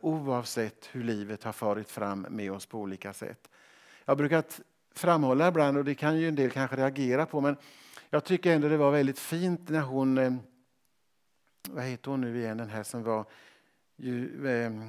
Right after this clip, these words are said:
justitieminister i Norge, Ann, kommer ni ihåg henne?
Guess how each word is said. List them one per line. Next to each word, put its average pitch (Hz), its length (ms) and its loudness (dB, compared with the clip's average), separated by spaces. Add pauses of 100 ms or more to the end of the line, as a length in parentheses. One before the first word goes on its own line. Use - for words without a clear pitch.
(960)
justitieminister 117 880 -4
i 117 60 0
Norge, 107 640 -4 (640)
Ann, 113 500 -6 (1080)
kommer 107 180 -10
ni 104 60 -10
ihåg 104 180 -12
henne? 107 180 -12